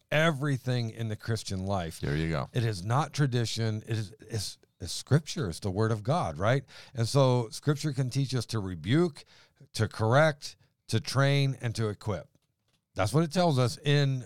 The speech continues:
Speaker 1: Second Timothy three sixteen and seventeen. Well, that means direct application to us,
Speaker 2: Mm-hmm.
Speaker 1: right? And so Bible Christians, and I'm using the term Bible Christians, because if someone says they're a Christian,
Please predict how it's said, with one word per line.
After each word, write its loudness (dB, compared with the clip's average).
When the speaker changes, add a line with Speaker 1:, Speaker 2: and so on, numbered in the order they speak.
Speaker 1:
Second -4
Timothy -4
three 0
sixteen -4
and -6
seventeen. -4
Well, 0
that -2
means 0
direct -6
application -4
to 0
us, -8
Speaker 2:
Mm-hmm. -6
Speaker 1:
right? 4
And 4
so 2
Bible 2
Christians, -8
and -6
I'm -2
using 2
the -2
term -2
Bible 2
Christians, -4
because 0
if -4
someone 0
says -2
they're 0
a -4
Christian, -4